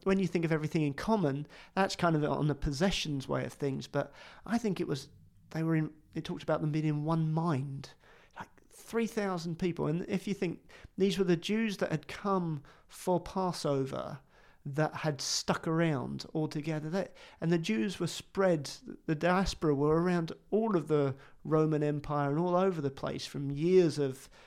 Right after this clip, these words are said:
um, exiles and, and, and whatnot. So they, they have different language, have different culture. They had some kind of tradu-, Jewish traditions that in,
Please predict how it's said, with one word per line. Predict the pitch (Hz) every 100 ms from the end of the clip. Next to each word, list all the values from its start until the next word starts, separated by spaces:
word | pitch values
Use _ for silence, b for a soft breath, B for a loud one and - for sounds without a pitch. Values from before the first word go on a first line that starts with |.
| b -
um, | 135 135 -
exiles | 147 156 - - 147 143 139 139 135 131
and, | 139 135 135 - -
and, | 135 135 -
and | 147 143
whatnot. | 143 151 139 - B B -
So | 196
they, | 190 190 -
they | 175 - - - - -
have | 151 147
different | - - -
language, | 165 196 202 208
have | 165 135
different | 143 131 131
culture. | - 175 - 220
They | 208
had | 202 214
some | - 220 202
kind | 196 170
of | 160
tradu-, | - 156 170 165 165 160
Jewish | 165 156 - -
traditions | 151 143 185 - 139 50 -
that | - - - -
in, | 131 127